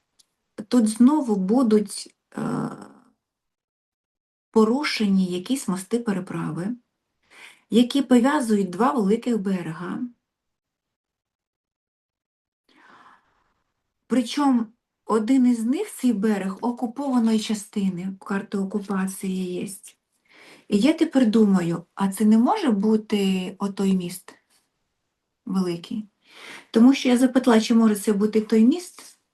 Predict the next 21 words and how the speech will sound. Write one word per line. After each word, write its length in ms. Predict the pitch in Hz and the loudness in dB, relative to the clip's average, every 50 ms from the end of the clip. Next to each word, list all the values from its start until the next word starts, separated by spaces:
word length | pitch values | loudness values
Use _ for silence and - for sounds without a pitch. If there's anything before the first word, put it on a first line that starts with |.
| _ _ _ _ _ _ _ _ _ _ _ _ _ _ _ _ _ _ _ _ _ _ _ _ - | _ _ _ _ _ _ _ _ _ _ _ _ _ _ _ _ _ _ _ _ _ _ _ _ -20
і 60 | 220 | -10
такі 260 | - - 226 - 262 | -8 -8 -8 -6 -8
карти 380 | - - 196 180 175 185 - 175 | -8 -6 -6 -6 -6 -8 -8 -8
в 40 | |
мене 220 | 180 175 175 175 175 | -8 -8 -8 -8 -10
випали. 460 | 175 170 170 170 - - - 196 208 214 _ _ _ _ _ _ _ _ _ _ _ _ _ _ - | -10 -12 -12 -12 -10 -10 -8 -8 -10 -12 _ _ _ _ _ _ _ _ _ _ _ _ _ _ -2
Мені 200 | 220 233 247 240 | 2 4 4 4
здається, 460 | 214 220 240 240 277 269 254 - 226 | 4 0 -2 -2 -2 -2 -4 -6 -10
що 180 | 220 - 214 | -8 -4 -2
ми 140 | 208 214 220 | 0 2 2
зараз, 460 | 214 220 214 214 208 208 - - - - | 2 2 0 -2 -2 -4 -6 -12 -8 -6
е, 160 | 226 202 202 | -4 -2 0
на 100 | 196 214 | 0 0
картах 400 | 214 220 220 220 220 - 202 196 | 0 0 -2 -2 -2 -4 -4 -4
дивимося 480 | 202 190 214 208 202 202 202 - - 202 | 0 2 2 2 2 0 -2 -4 -4 -2
якраз 400 | 196 190 190 190 208 202 196 190 | -2 -2 -2 -4 -6 -6 -4 -6
історію, 440 | 190 - - - 247 247 220 196 | -8 -10 -6 -4 -2 -2 -2 -2
що 180 | 190 - - 190 | -4 -6 -4 0
може 280 | 190 196 208 185 190 185 | 0 0 2 0 -2 -4
бути 320 | 180 196 214 214 - 208 | -2 -2 -2 -2 -2 -4
вражений 720 | 175 180 190 190 202 196 196 190 180 175 175 185 196 - | -4 -4 -2 -2 -2 -2 -2 -4 -6 -6 -6 -8 -8 -10